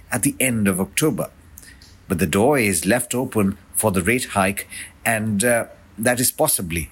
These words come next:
at the start of next year. Now, turning to earnings, we had a couple of F M C G companies report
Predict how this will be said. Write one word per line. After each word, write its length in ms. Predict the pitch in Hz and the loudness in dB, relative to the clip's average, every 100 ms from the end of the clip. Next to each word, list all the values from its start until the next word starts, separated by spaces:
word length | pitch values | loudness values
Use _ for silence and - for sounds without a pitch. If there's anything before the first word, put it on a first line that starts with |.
| - | -6
at 320 | 107 107 - - | -6 -6 -6 -2
the 80 | 101 | 0
start 400 | - 107 98 - | 0 0 0 -2
of 120 | 95 98 | -4 -2
next 380 | 90 - - | 0 -2 -4
year. 160 | 95 - - - _ - - - - - - - - _ - - _ - - | -6 -10 -16 -20 _ -20 -16 -14 -14 -14 -20 -20 -20 _ -20 -20 _ -20 -2
Now, 120 | 147 | 0
turning 340 | 147 214 208 135 | 2 0 -2 -4
to 140 | 143 - | -2 0
earnings, 460 | 170 135 104 123 101 | 2 2 0 0 0
we 100 | 120 | 0
had 180 | 127 | 0
a 60 | 127 | -2
couple 380 | - 143 175 160 | -2 -2 2 2
of 420 | 104 - - 98 - - | 2 0 0 -4 -8 -4
F 180 | 135 143 | -2 0
M 140 | 151 | 0
C 180 | 139 131 | 0 0
G 140 | 107 110 | 0 0
companies 560 | 117 113 101 104 92 | -2 -2 -2 0 0
report 340 | 98 110 107 | -2 -2 -2